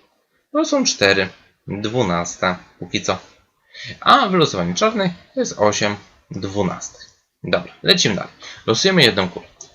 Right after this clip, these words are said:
Jeżeli będzie biała, to wrzucamy ją z powrotem do urny i dorzucamy do niej jeszcze dwie kule białe. Czyli tutaj mamy jeszcze zwrot. Mamy zwrot i jeszcze dwie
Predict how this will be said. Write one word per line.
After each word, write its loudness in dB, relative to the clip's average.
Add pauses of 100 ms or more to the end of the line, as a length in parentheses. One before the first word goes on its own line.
Jeżeli 0
będzie 2
biała, -2 (440)
to 0
wrzucamy -4
ją 0
z -6
powrotem -4
do -4
urny -4 (400)
i -6
dorzucamy 0
do -2
niej -2
jeszcze 2
dwie -4
kule -4
białe. -4 (1300)
Czyli -4
tutaj 2
mamy 0
jeszcze -8
zwrot. -4 (1300)
Mamy -8
zwrot -2 (320)
i 2
jeszcze 2
dwie -4